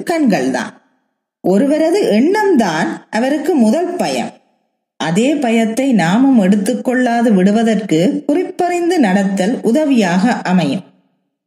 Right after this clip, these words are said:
ஆமைக்கு மயிர் கிடையாது, முதலைக்கு நாக்கு கிடையாது, பாம்புக்கு காது கிடையாது, இந்த மனிதருக்கு நல்ல மனசு கிடையாது. எனவே மனதை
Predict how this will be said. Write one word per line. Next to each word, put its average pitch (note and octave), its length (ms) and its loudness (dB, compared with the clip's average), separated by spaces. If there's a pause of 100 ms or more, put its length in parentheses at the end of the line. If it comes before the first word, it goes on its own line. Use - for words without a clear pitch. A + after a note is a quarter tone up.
(540)
ஆமைக்கு D4 560 -2
மயிர் B3+ 380 2
கிடையாது, D#3+ 520 0 (640)
முதலைக்கு D#4+ 600 0
நாக்கு C#4+ 440 0
கிடையாது, E3 600 0 (540)
பாம்புக்கு A#3 600 0
காது G#3+ 360 0
கிடையாது, E3 520 2 (440)
இந்த D#4+ 220 2
மனிதருக்கு A#3+ 680 2
நல்ல C#4 320 2
மனசு A#3+ 380 2
கிடையாது. E3 520 0 (580)
எனவே G3 400 2 (380)
மனதை C4+ 420 2